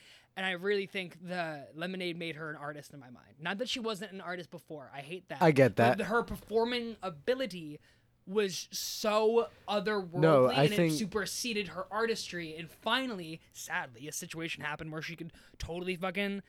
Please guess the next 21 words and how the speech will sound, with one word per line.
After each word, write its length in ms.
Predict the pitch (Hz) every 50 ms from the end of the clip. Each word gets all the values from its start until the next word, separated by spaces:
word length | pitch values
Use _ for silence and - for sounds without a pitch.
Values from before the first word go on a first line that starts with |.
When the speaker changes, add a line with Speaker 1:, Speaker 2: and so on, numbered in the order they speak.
| - - - _ _ -
Speaker 1:
cr-, 160 | - - 208
flex 400 | 190 - - 220 202 202 - -
the 120 | 226 220
artist 260 | 226 247 269 226 175 165
muscles, 260 | 151 151 - 139 - -
you 60 | 151
know? 160 | 147 160 - -
Speaker 2:
No, 200 | 170 196 190 143
I 160 | - - 147 160
think 260 | 151 185 180 165 147
that, 120 | 160 - - -
I 100 | 151 151
think 180 | 147 170 160
that 160 | 156 147 139 139
album 340 | 147 147 139 135 127 117
definitely 440 | 110 123 123 139 143 156 143 127 120 113
gives 280 | 110 117 107 104 101
you 140 | 110 110 107
the 120 | 101 104 98
view 280 | 95 101 104 104 104
of, 240 | 101 98 95 90 90